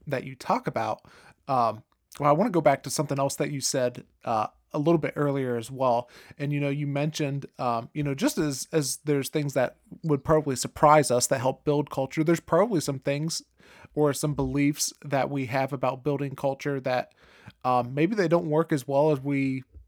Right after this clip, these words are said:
uh, think that they do, or maybe they just don't work at all. And I would just love to hear from you,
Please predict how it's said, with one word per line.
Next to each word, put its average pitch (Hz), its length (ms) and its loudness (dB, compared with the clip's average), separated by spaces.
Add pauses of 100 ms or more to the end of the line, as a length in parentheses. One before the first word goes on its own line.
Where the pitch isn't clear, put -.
uh, 117 240 0
think 190 240 0
that 220 180 2
they 214 120 6
do, 220 280 0 (280)
or 175 320 8
maybe 175 240 2
they 170 140 4
just 156 200 -4
don't 185 160 2
work 175 220 2
at 156 80 4
all. 170 160 6
And 151 100 0
I 160 80 4
would 214 140 0
just 156 140 -6
love 147 200 2
to 147 60 -4
hear 156 160 0
from 143 160 -6
you, 151 340 -2